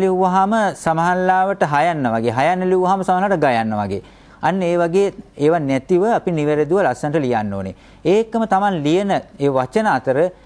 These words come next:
නිසි පරතරයක් තියෙන්නත් ඕනේ. එහෙම නැතුව අපි ඕනාවට එපාට ලිව්වොත් අපිට ලකුණු අඩුවීම තමයි සිද්ධ වෙන්නේ. අනෙක් කාරණේ තමයි පැහැදිලි බව ඉතාමත්ම වැදගත්.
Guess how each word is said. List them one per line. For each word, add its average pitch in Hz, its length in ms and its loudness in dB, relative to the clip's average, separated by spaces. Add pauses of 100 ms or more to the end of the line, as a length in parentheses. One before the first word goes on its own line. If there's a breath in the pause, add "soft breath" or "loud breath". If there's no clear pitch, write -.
නිසි 139 320 -2
පරතරයක් 156 640 -2
තියෙන්නත් 147 480 -2
ඕනේ. 98 320 -4 (380 loud breath)
එහෙම 170 260 2
නැතුව 143 420 -2 (300)
අපි 120 280 -2
ඕනාවට 151 380 0
එපාට 165 320 0
ලිව්වොත් 147 400 -2 (300)
අපිට 131 260 -2
ලකුණු 165 460 -2 (280)
අඩුවීම 185 460 0
තමයි 165 260 -2
සිද්ධ 107 320 -4
වෙන්නේ. 92 320 -6 (320 loud breath)
අනෙක් 214 320 -2
කාරණේ 123 360 0
තමයි 143 460 -2 (720 loud breath)
පැහැදිලි 196 560 0
බව 190 220 2 (240)
ඉතාමත්ම 180 720 0
වැදගත්. 147 540 0